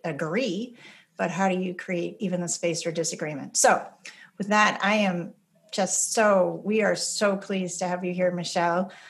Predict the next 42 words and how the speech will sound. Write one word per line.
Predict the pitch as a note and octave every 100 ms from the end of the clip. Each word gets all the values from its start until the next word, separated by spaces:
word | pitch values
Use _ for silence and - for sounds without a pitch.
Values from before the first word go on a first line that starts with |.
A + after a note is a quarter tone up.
| - -
Um, | F#3 F3+ - - _ _ -
I'm | G3+
gonna | C#4+ D#4
give | B3+
a | A#3
quick | G3+ C4+ C4+
introduction | B3 A#3+ A#3 A#3 A#3
and | G#3+ G3
then | F#3+ F#3+
ask | - F#3+ F#3+ G#3+
you |
to | G3+ -
introduce | F#3+ G3 G3 G#3+
yourself. | G#3 - F3 D#3 A#3 F4 - _ - _
So | - - A#3+ G#3+ G3+ G3+ A3
Michelle | G#3 - A#3+
Brooks | A#3+ B3+ -
started | - G#3 A3 A3
her | B3
work | G#3+ G#3+ A3 - -
in | G#3+
the | G3
education | G3+ G#3 C#4 C#4 C4+
sector | B3 A#3+ A#3+ A3
as | G3+
the | - G#3+
E | G#3
D | G3+ G3
of |
the | -
Boston | F#3 E3+ - - F#3 -
Parent | - A#3+ A#3+ A#3+ - - - - - -
Organizing | G#3+ G#3 G3+ F#3+ F#3+ F#3 F3+
Network. | F3+ - F#3+ F#3 - - _ - - F#3+ - G3 F#3+
In |
fact, | F#3+ - G3 G#3
I | F3+
believe | G3+ C4+ G#4
you | G#4
were | C4
the | F3
architect | A#3 A#4 C4 - F#3 D#3+ -